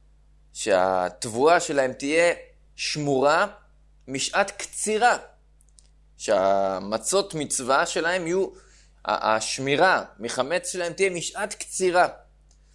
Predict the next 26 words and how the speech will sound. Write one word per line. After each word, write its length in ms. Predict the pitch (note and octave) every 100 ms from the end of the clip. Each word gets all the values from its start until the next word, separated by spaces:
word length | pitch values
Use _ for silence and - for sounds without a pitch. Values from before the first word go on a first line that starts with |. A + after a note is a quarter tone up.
| _
מה, 260 | A#2+ G#2+ E2+ _ _ _
ה-, 280 | G#2 - G2+
החיטים, 520 | F#2 G#2+ F#2+ D3+ E3+
הגרגירי 460 | C#3 A2+ G#2+ A2+ C3
חיטה 280 | C3 B2 A#2
יכולים 400 | A2 G#2+ A#2+ A2+
להחמיץ? 680 | F#2+ - C3+ C3 - - - _ _ _ _ _ _
וכמו 220 | - A#2
שאנחנו 380 | B2 A#2 A2+ A2+
רואים, 340 | A2+ C#3+ F3 - - _ _ _ _
איך 80 | -
שגדולי 680 | G#2+ F#2+ G2+ F2+ D#2+ G2+
ישראל, 520 | B2+ A#2+ - G#2+ C#3 B2+
כמו 80 | A#2
שסיפרנו, 760 | - G#2+ - C3+ C#3+ B2+ A2 - _ _ _ _
על 120 | - F#2+
רבי 300 | G2 A2+ G#2+
סלמן 440 | - B2+ C#3+ D3
מוצפי, 460 | C#3 - C3+ B2 A#2
זכר 180 | A2+
צדיק 280 | - A#2+ A#2
לברכה, 500 | A2+ A2 G#2+ A2 G2+ F#2 - _ _ _ _
והיו 300 | F2+ A#2 D3+
עוד, 340 | F3+ G#3+ B2 - -
מסופר 500 | - - A2+ B2 A2
על 200 | G2